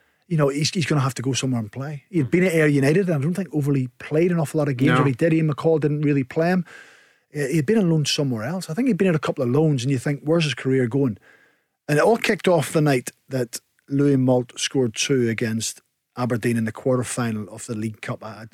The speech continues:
Speaker 1: I, it was the Betfred Cup, it was known as, um, and
Speaker 2: Mm-hmm.
Speaker 1: Joe Lewis had an absolute nightmare.
Speaker 2: Mm-hmm.
Speaker 1: I think he threw a couple in, and Motherwell beat them three nil, went to the semi-final. But three days later, that was a Thursday night, three days later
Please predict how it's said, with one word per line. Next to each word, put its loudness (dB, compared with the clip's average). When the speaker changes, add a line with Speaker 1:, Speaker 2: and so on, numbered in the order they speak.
Speaker 1:
I, -20
it -20
was -20
the -20
Betfred -6
Cup, -8
it -6
was -12
known 0
as, -4
um, -4
and -4
Speaker 2:
Mm-hmm. -2
Speaker 1:
Joe 2
Lewis 2
had -4
an -8
absolute -12
nightmare. -18
Speaker 2:
Mm-hmm. -12
Speaker 1:
I -6
think 2
he -2
threw 0
a 0
couple -2
in, 0
and 0
Motherwell 2
beat -4
them -8
three -2
nil, 0
went 0
to 0
the -2
semi-final. -2
But -18
three 2
days 4
later, 4
that 2
was 0
a 0
Thursday 2
night, 0
three 0
days 2
later 2